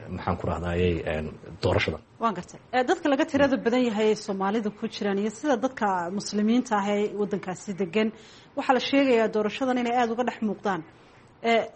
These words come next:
Speaker 2: maxaa loo malaynayaa inay codkooda halkee ku biirin karaan? Saameyn intee leeg baanu codkoodu samayn karaa qiyaastii?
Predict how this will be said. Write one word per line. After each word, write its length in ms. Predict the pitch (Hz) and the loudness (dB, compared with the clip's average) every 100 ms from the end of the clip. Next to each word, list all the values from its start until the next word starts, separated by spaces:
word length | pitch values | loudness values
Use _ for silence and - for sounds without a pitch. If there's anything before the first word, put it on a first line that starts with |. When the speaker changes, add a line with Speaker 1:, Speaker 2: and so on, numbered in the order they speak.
| - | -8
Speaker 2:
maxaa 300 | 254 - 302 | -4 2 4
loo 200 | 277 285 | 6 6
malaynayaa 680 | 254 247 269 247 226 220 220 | 6 4 4 4 4 2 2
inay 240 | 247 226 | 2 0
codkooda 640 | 240 277 - 240 214 202 196 190 175 - | 0 -2 0 2 4 2 2 0 -2 -6
halkee 300 | 214 208 269 | -6 0 0
ku 140 | 262 247 | 2 0
biirin 340 | 233 233 254 | 2 4 2
karaan? 380 | - 254 254 285 294 - - - - | 2 4 6 6 2 -8 -20 -20 -6
Saameyn 380 | - 254 302 | 2 6 8
intee 200 | 320 277 | 6 6
leeg 180 | 285 262 | 4 4
baanu 180 | 254 254 | 4 2
codkoodu 380 | 240 - 226 208 | 0 0 0 0
samayn 340 | - 202 208 | -4 -2 -2
karaa 220 | 196 175 165 | -4 -8 -6
qiyaastii? 480 | 180 190 - 170 | -6 -6 -8 -16